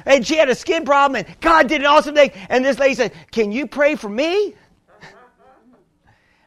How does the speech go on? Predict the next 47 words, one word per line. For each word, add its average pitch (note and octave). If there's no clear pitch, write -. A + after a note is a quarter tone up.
I A3
said, C4
"Sure." G#4+
And C4+
I, C4
I -
went C#4
back, C#4
and B3
I, A#3
I A3
prayed B3+
for C4
her, C4+
and G#3+
now A3
I'm, A3
you A3+
know, F3+
I'm E3
thinking, F#3+
I, F3+
I, E3+
I'm F3+
not F#3
laying G3
hands G#3
on G3
her. F#3
I F3
said, D3+
"Now, F#3
let A3
me B3
ask A#3
you E3+
something." F3+
I F3+
said, D#3
"Are D#3+
you B3
harboring A3+
any G3
ill G#3
will F#3+
or D#3+
bitterness?" F3